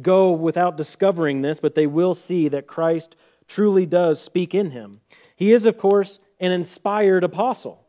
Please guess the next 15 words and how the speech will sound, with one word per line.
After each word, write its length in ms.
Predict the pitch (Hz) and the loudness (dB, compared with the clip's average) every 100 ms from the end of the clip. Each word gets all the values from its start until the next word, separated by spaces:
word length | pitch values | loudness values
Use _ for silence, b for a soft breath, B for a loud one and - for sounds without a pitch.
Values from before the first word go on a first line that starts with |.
| - | -16
apostle 520 | 143 - 202 196 196 | -8 0 0 0 -4
called 380 | - 196 208 220 | -2 2 2 2
of 120 | 180 | 0
God, 380 | 143 131 131 135 b b | 0 0 -2 -8 b b
someone 300 | - 202 196 | 0 2 2
who 80 | 190 | 2
was 120 | 175 | 2
able 240 | 185 185 | 2 0
to 120 | 185 | -2
command, 560 | - 170 165 180 180 165 | -8 -6 -4 -2 -4 -4
instruct 680 | 165 151 - - 190 190 - | -6 -8 -10 -4 -4 -4 -8
the 80 | |
church, 420 | 160 - 151 151 - | -10 -6 -6 -8 -12
to 100 | 151 | -6
write 320 | 156 160 170 | -2 -2 -4